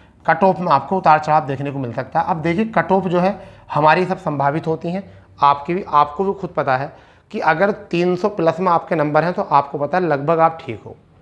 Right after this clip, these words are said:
लगभग आप ठीक हो। कुछ बच्चे ऐसे हैं जो तीन सौ बीस पर भी हैं, कुछ बच्चे ऐसे भी तीन सौ दस पर भी हैं। तो देखिए, ये कट ऑफ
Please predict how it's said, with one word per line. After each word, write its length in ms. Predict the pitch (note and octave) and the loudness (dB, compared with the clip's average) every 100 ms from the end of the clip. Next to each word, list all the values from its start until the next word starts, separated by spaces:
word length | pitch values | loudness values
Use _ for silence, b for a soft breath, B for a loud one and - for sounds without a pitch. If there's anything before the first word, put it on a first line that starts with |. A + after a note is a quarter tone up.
| b b b b C#3 | b b b b 0
लगभग 260 | D3+ F#3 | 4 6
आप 160 | F3+ F3+ | 4 2
ठीक 200 | D3 C3+ | -4 -4
हो। 180 | E3+ F3 B _ - | -4 -6 B _ -8
कुछ 120 | F3 | -2
बच्चे 300 | F3+ F3+ G3+ | -2 0 -2
ऐसे 240 | E3+ G3+ | 0 -2
हैं 100 | G3+ | -2
जो 60 | G3 | -2
तीन 200 | E3+ E3+ | -4 -2
सौ 140 | F#3+ | -4
बीस 400 | E3 A#2 D#3 D#3 | -6 -4 -4 -4
पर 180 | - E3+ | -2 0
भी 140 | E3 | 0
हैं, 160 | E3 F3+ - b b _ | -4 -8 -14 b b _
कुछ 100 | E3+ | 0
बच्चे 240 | E3+ E3+ F#3 | 0 2 2
ऐसे 220 | D#3+ F3+ | 2 0
भी 100 | F#3 F#3 | -2 -2
तीन 240 | F3 F3 | -4 -4
सौ 100 | F#3 | -2
दस 200 | D3 C#3+ | -4 -2
पर 100 | E3 | -2
भी 140 | D#3 E3 | -2 -4
हैं। 200 | F3 - b b b F#3+ | -6 -12 b b b -2
तो 40 | |
देखिए, 220 | F#3+ G#3+ | 0 2
ये 140 | G3+ G#3 | 2 2
कट 240 | G3+ G#3 | 2 2
ऑफ 180 | A3 | 0